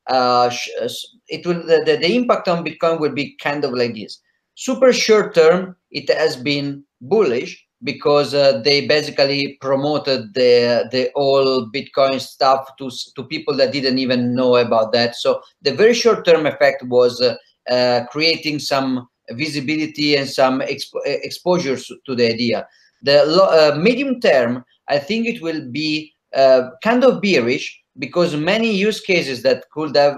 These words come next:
uh, used Bitcoin, Bitcoin now, uh, they could just go to,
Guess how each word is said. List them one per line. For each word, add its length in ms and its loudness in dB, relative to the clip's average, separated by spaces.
uh, 60 0
used 280 -4
Bitcoin, 560 -4
Bitcoin 440 -2
now, 480 2
uh, 260 2
they 220 2
could 260 -8
just 300 0
go 300 2
to, 360 -6